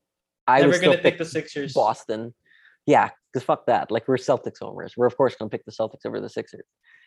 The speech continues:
Speaker 1: Um, ooh, and then my second question that I didn't write here.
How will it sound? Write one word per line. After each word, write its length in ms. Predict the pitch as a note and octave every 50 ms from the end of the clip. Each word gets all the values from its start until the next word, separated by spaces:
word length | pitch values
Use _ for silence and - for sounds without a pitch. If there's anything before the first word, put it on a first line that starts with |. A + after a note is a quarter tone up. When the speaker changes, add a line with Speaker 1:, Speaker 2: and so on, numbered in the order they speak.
| _ _ _ _ -
Speaker 1:
Um, 420 | C3 C3+ C3+ C3+ C3+ C3 C3 B2+ A#2+ _ _ _ _ _ _ _ -
ooh, 300 | G3 F3+ D3+ A#2 G#2 _ _ _ _ _ _ _ _ _ _ -
and 120 | D3 D#3
then 100 | D#3 D3+ D3+
my 80 | C#3+
second 340 | - - F3+ E3+ - D#3+ D3+
question 420 | - D#3 C#3+ C3+ C3 - C3+ B2 A#2+
that 80 | A#2 A#2
I 40 | A2+
didn't 200 | A#2+ A2+ G#2+ G#2
write 180 | A2 G#2+ G2+
here. 280 | - A#2 G#2+ G#2+ G2+